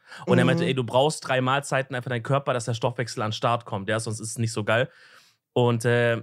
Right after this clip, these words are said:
Speaker 1: ja, was mache ich halt abends? Ey, man war immer so, ja gut, fuck, lass was bestellen, lass da essen gehen. Und ich gesagt, nee,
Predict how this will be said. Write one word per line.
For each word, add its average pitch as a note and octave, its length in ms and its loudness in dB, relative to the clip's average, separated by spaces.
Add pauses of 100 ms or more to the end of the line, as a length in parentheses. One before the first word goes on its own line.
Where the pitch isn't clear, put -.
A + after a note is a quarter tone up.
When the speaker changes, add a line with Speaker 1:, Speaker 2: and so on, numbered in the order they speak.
Speaker 1:
ja, C#3+ 240 2
was C3 160 -6
mache C3 160 -4
ich C3+ 140 -8
halt B2 120 -6
abends? C3+ 380 0
Ey, C3+ 400 -6 (320)
man B2 140 2
war C3+ 160 4
immer C#3 160 2
so, C3 240 0
ja A#2 140 -2
gut, C#3+ 180 -8
fuck, - 260 -2 (100)
lass C3 220 -2
was A#2+ 120 -2
bestellen, C#3+ 380 0
lass B2+ 160 0
da B2 140 -2
essen D#3 240 -4
gehen. D3 100 -2
Und C#3 60 0
ich B2+ 40 -2
gesagt, B2 240 -4
nee, D#3 380 0